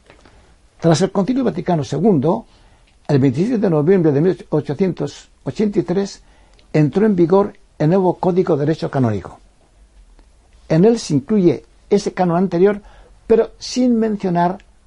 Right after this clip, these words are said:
a la masonería. Pues para evitar cualquier confusión,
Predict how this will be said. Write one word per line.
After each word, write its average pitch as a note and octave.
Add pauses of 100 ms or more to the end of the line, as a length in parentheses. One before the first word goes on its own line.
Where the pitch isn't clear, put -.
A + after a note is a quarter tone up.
(300)
a F#3
la F3+ (180)
masonería. C#3+ (1400)
Pues B2
para C3+
evitar D3
cualquier F#3
confusión, A#3+